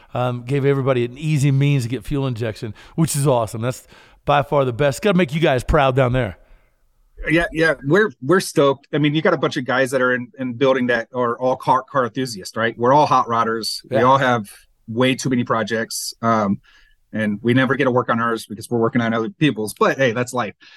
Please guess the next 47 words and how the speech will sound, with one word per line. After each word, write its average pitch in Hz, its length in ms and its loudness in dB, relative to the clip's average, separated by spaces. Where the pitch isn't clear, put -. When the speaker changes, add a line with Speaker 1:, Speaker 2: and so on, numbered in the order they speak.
Speaker 2:
Um, 120 380 0
but 147 140 0
I 151 60 2
do 156 180 4
wanna 180 160 2
say 156 180 0
s-, - 140 -4
one 147 280 0
thing 165 140 2
about 139 220 0
fuel 135 200 -2
injection. 107 400 -10
And 117 140 -2
I, 120 60 0
and 120 180 -4
I 120 40 0
want, 131 280 2
I 127 60 0
wanna 131 160 2
make 135 160 0
this 127 160 -4
clear 123 240 2
because, 107 580 -4
you 120 100 -4
know, 113 100 0
we, 120 180 0
we 127 120 0
sell 135 240 2
a 117 60 2
lot 123 240 4
of 135 100 0
'em, 139 240 2
and 120 120 -8
I 117 40 -6
want 117 240 -2
people 123 220 -2
to 117 60 -2
know 120 120 -2
what 120 140 0
they're 120 80 -4
getting 120 240 -4
into 120 280 -6
when 110 80 -2
they 104 60 -2
buy 104 220 -2
fuel 101 240 -6
injection. 92 400 -12